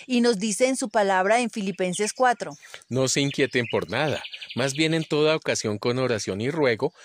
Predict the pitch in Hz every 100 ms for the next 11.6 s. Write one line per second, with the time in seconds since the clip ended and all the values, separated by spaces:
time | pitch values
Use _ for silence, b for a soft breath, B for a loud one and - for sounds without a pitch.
0 | B - 135 135 113 107 120 135 139 -
1 | 101 92 - 87 98 - 135 143 156 -
2 | B B 147 135 127 110 101 101 139 131
3 | - - - B B B 147 139 110 107
4 | 95 98 120 135 147 175 - 143 113 95
5 | 90 - 104 95 85 - 175 190 185 190
6 | 185 185 175 143 - 165 B B B 147
7 | 135 117 110 139 139 - 120 98 107 117
8 | 180 - B B 151 147 - 143 117 113
9 | 95 113 185 - 196 113 104 107 98 110
10 | 101 107 143 135 - - 202 196 233 254
11 | 262 254 262 262 294